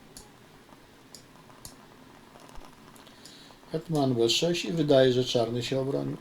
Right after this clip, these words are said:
ale nagle jego królowi brakuje przestrzeni i po tym ruchu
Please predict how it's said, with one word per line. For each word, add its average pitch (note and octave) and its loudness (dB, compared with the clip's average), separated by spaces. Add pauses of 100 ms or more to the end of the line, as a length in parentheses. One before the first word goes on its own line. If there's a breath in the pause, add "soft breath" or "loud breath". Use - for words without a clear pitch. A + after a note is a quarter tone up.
ale G3+ -4
nagle A#2 0 (400 loud breath)
jego F3+ 2
królowi G2+ -2 (360 loud breath)
brakuje B2+ 0
przestrzeni F#2 -4 (100)
i D3+ -10
po A#2+ -6
tym G#2 -10
ruchu E2+ -12